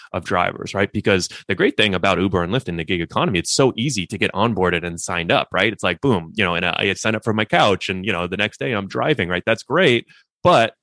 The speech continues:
since it's so easy, that also means that, like, everyone and their mother can do it. So during times where demand drops, you still have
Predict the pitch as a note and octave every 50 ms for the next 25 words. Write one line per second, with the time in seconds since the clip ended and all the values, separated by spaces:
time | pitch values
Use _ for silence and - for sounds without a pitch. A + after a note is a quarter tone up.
0 | _ _ _ _ _ _ _ _ _ _ - - - G3+ A3+ - C3+ G#2+ - -
1 | A#2 F#2+ F2+ - F2 G#2+ E3 G#2+ F2+ E2+ - G2+ G2 - - F#2 F2+ - G#2+ F#2
2 | F#2 F2+ F2+ E2 F2+ F2 F2 E2+ - - A2+ A2 A2 G#2 G2 G2 F#2 F2+ E2+ E2+
3 | E2 E2 F2+ C3 C3+ G2 F2+ E2 D#2+ - - F#2 E2+ E2+ - C#3 D3+ A2 F2 E2+
4 | - - - - - _ - - F#2+ F2 - A2 A2+ A2 G2+ G2 - - - F3
5 | F3 C3 G2+ F#2+ F#2 E2+ F#2+ F#2 F2+ F2 F2 F2 A2 C#3+ D#3 D#3+ A2+ - F#2 E2
6 | E2 - - - G#2 - - - D3+ B2 G2 - B2 A#2+ G2 E2+ G2